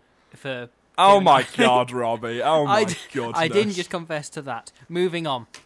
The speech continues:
Speaker 2: I would like to clarify that Robbie in no way confirmed with me prior to this what he was going to say. <laughs>
Speaker 1: Okay, um, next one. In this case, I think I would definitely kill this child. Uh, you're on an airplane.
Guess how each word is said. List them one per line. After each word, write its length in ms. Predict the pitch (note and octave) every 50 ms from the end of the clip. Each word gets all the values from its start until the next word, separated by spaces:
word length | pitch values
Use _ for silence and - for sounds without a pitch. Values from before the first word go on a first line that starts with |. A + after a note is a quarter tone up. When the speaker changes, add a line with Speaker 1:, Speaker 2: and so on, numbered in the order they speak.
| _
Speaker 2:
I 80 | - B2+
would 120 | C3 C#3
like 220 | D3+ D3 D3 D3 D3
to 80 | - D3+
clarify 580 | - D3 B2+ A#2+ A#2+ A#2+ - - A2+ G#2+ G2+ G2+
that 100 | A2+ G#2
Robbie 400 | - A#2 A#2 A#2 A2+ A#2+ A#2+ A#2
in 300 | A2 A2 A#2+ B2+ C#3 D3+
no 240 | D#3+ D3+ D3 D3+ D#3
way 280 | D3+ C#3+ C#3 C3 B2+
confirmed 640 | B2 - - B2 A#2+ - - C#3 B2 B2 B2 B2+ A2+
with 160 | A#2+ A#2+ A#2
me 220 | A#2 A2+ A2 A2 A2
prior 420 | - - C3+ B2 B2 B2 B2 B2
to 120 | A#2+ - B2+
this 260 | A2 A2 A2 - -
what 280 | A#2+ A#2+ A#2 A2+ - -
he 120 | B2+ A#2+
was 200 | A2 A2+ A#2+ -
going 380 | - B2+ A#2 A2+ A2 A2+ A#2 B2
to 160 | - - A2+
say. 420 | - - C3+ B2+ - - C3+ B2 -
<laughs> 60 | - G#4+ G#4+ - - A4+ A#4+ - - A#4 A#4+ - - _ _ - - - F#4 - - -
Speaker 1:
Okay, 360 | A3+ - - F3+ D#3+ D#3 - -
um, 440 | - E3+ E3+ E3+ E3+ E3+ E3+ E3 F#3
next 200 | G3 G3+ G#3+ - -
one. 120 | E3+ E3+ -
In 120 | F3+ F#3
this 180 | G3 G#3 G3 -
case, 320 | - - - E3 D#3 - -
I 120 | E3+ F3
think 180 | F3 - E3+ D#3
I 100 | D3 D3
would 120 | C#3+ C#3
definitely 300 | - D3 C3+ - D3 C#3
kill 200 | - - D3 C3+
this 140 | C3 B2+ -
child. 380 | - - C#3 C3+ B2+ A#2+ A2+ - _ _ _ _ _ _ _
Uh, 180 | - D3+ D3 D#3 D#3+
you're 260 | E3+ G#3 G#3+ G#3+ G#3
on 80 | G3 F#3
an 120 | F3+ F3+
airplane. 540 | F3+ F3+ F3+ E3+ D#3 - - C3+ A#2 A2+ A2